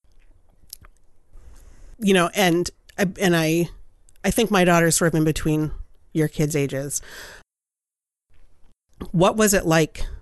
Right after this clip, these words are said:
for, uh, and you can share whatever you want, but for your son, did he, one of the things that I have, I've recorded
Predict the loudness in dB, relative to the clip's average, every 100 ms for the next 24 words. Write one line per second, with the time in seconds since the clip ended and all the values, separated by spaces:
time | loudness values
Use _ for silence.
0 | -16 -2 0 2 0 -2 -8 -20 -20 -20
1 | _ -20 -8 -6 -4 -8 -18 -20 -20 _
2 | -20 _ _ -20 -16 -4 -2 -2 -2 -4
3 | -2 -2 0 -2 -2 -8 -8 -8 -10 -20
4 | -6 0 2 2 2 2 2 0 -4 -8
5 | -16 -20 -20 -20 _ _ _ _ -20 _
6 | 0 2 2 0 -4 -14 -18 -18 -18 -6
7 | 0 2 2 2 2 4 2 2 0 0
8 | -2 0 2 2 2